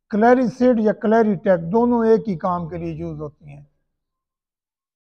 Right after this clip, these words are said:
जोन सी भी इस्तेमाल कर लें। अब ये पांच टैबलेट आपने दे दिए, पांच दिन ये पर रह गए, पांच दिन के बाद चिमटी की मदद से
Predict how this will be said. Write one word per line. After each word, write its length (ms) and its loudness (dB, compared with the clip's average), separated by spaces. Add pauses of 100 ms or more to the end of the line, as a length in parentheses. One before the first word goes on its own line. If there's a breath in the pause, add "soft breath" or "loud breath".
जोन 300 6
सी 140 0
भी 120 0
इस्तेमाल 580 -6
कर 220 -12
लें। 200 -20 (2500)
अब 320 6
ये 460 8 (2250)
पांच 340 4
टैबलेट 500 4
आपने 340 2
दे 220 2
दिए, 240 -2
पांच 340 -2
दिन 160 -8
ये 140 -4
पर 260 2
रह 200 4
गए, 140 0
पांच 320 -4
दिन 200 -8
के 80 -6
बाद 400 -2
चिमटी 280 -8
की 120 -16
मदद 260 -4
से 260 -8